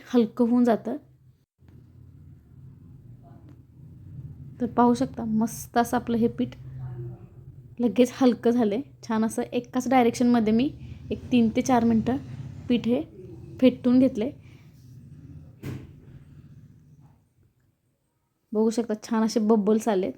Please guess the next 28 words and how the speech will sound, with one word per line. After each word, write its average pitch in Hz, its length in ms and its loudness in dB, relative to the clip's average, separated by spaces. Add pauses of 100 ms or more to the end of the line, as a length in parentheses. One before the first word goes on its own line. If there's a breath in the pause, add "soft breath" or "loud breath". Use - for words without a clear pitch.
(140)
याचा 214 240 -4
अर्थ 208 180 -4
आपलं 214 220 -2
पीठ, 214 240 -4
आपलं 208 240 -2
परफेक्ट 214 540 -2
आपलं 220 240 -2
पीठ 214 240 -4
आता 208 220 -4 (240)
ढोकळ्यासाठी 208 580 -2 (680 soft breath)
तयार 233 260 4
आहे. 226 240 0 (1400)
आपण 220 280 0
डब्यालाही 220 440 4
चांगलं 220 300 0 (100)
तेल 220 120 4
लावून 214 260 2
घेतले. 226 320 -2
डब्याला 214 360 0
आधीच 220 340 0
तेल 233 100 2
लावून 226 240 2
घ्यायचं, 220 340 0
म्हणजे 208 280 -4
पटकन 208 400 -6
आपण 214 260 -2
हे 208 100 2
जेव्हा 208 240 0